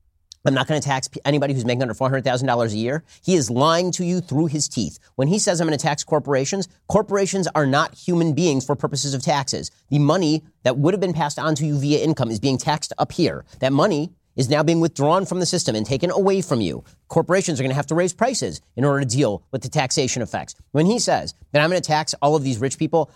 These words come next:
on their capital gains taxes," what do you think those rich people are going to do rather than put their money in the stock market where they get taxed on capital gains? They're not gonna put their money in the stock market. So what happens to your four oh one k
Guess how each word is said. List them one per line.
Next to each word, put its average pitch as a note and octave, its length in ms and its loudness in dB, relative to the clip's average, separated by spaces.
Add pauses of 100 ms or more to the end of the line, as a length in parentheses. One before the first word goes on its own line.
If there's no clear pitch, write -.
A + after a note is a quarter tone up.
on C#3 100 0
their C3+ 100 0
capital D3+ 340 0
gains C#3 240 -2
taxes," E3 360 -2 (160)
what G3 180 2
do F4 80 -6
you C#4+ 80 -4
think G3+ 320 -2 (100)
those F3 240 2
rich F#3 220 -2
people D#3 240 0
are D#3 140 0
going D3+ 240 2
to F#3 120 -2
do E3 320 2 (160)
rather F#3+ 240 2
than G#3+ 120 0
put F#3+ 120 -2
their E3+ 100 0
money D#3+ 220 2
in C#3+ 100 0
the C3+ 60 0
stock C4 300 0
market C3+ 260 -2
where C#3+ 120 2
they C#3+ 60 4
get F#3 140 0
taxed - 300 -2
on C3+ 100 -2
capital C#3+ 360 0
gains? A2 340 -4 (320)
They're E3 120 4
not A3 240 2
gonna F#3+ 120 -2
put C3+ 140 -4
their B2 80 -2
money A#2+ 180 0
in A2 60 -2
the G#2+ 60 -4
stock G#2+ 280 -2
market. A#2 300 -8
So - 80 0
what A3+ 140 2
happens G#3+ 320 -4
to C#3 80 -4
your G3 240 2
four C#3+ 260 0
oh C#3 40 0
one C#3+ 180 0
k C#3 260 2